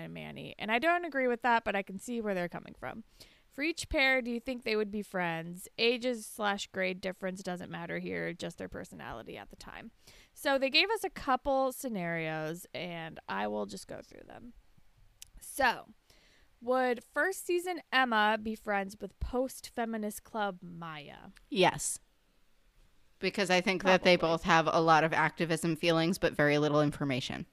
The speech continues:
Speaker 1: True. Very true. Um, would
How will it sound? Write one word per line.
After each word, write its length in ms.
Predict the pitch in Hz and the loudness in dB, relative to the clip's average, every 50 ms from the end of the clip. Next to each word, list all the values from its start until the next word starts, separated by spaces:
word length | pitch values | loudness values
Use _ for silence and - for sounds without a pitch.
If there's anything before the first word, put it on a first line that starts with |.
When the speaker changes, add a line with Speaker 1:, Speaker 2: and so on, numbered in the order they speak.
| _ _ _ _ _ - - - - - - - - - - - - - - - - - _ _ _ _ _ _ _ _ _ | _ _ _ _ _ -20 -20 -20 -20 -20 -20 -20 -20 -20 -20 -20 -20 -20 -20 -20 -20 -20 _ _ _ _ _ _ _ _ _
Speaker 1:
True. 380 | - - 220 185 170 165 175 - - - - - _ _ _ _ _ | -4 0 2 2 2 2 0 -6 -12 -20 -20 -20 _ _ _ _ _
Very 260 | - 202 190 180 180 | -2 0 0 0 -2
true. 320 | 180 - - - - 196 202 _ _ _ _ _ _ _ _ - _ _ _ _ _ _ _ _ _ _ _ _ _ | -4 -6 -10 -12 -12 -12 -14 _ _ _ _ _ _ _ _ -20 _ _ _ _ _ _ _ _ _ _ _ _ _
Um, 640 | - 247 247 247 240 240 233 233 233 226 226 226 226 247 - _ _ - - - - _ _ _ _ _ _ _ _ - 269 | 4 6 6 6 6 6 4 4 2 2 0 -2 -4 -8 -12 _ _ -20 -20 -20 -20 _ _ _ _ _ _ _ _ -18 -6
would 680 | 226 240 254 254 254 254 254 254 247 247 240 240 240 | 0 4 6 6 8 8 8 8 6 6 4 2 0